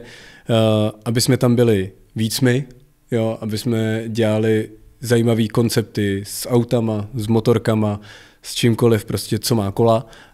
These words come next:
Eh, a těch konceptů je docela dost. Myslím si, že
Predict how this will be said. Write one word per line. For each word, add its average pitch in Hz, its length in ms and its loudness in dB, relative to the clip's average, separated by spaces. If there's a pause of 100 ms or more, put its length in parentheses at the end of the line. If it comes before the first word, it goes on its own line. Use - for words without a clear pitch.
(120)
Eh, 117 40 0 (600)
a 104 720 -2 (600)
těch 120 200 0 (720)
konceptů 127 800 2
je 117 420 2
docela 120 380 0
dost. - 520 -2 (120)
Myslím 117 300 -6
si, 113 160 -6
že 107 360 -2